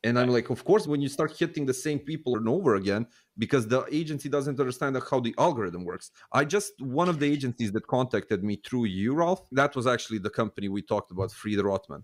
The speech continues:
Speaker 1: Their
Speaker 2: Mm-hmm.
Speaker 1: current agency is just launching every goddamn day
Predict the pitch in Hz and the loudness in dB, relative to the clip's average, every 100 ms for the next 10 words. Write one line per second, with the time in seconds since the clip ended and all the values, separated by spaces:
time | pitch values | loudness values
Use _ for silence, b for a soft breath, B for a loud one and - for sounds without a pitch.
0 | - 127 143 120 214 175 131 113 117 123 | -2 2 2 4 2 4 2 0 0 -4
1 | - 110 98 147 - 131 110 135 147 131 | -2 -4 0 0 0 -2 0 4 4 2
2 | - 87 80 - _ 139 165 147 156 135 | -4 -8 -12 -18 _ 0 2 2 -2 -2
3 | 131 127 123 123 120 120 113 92 | -2 -2 -2 0 0 0 0 -2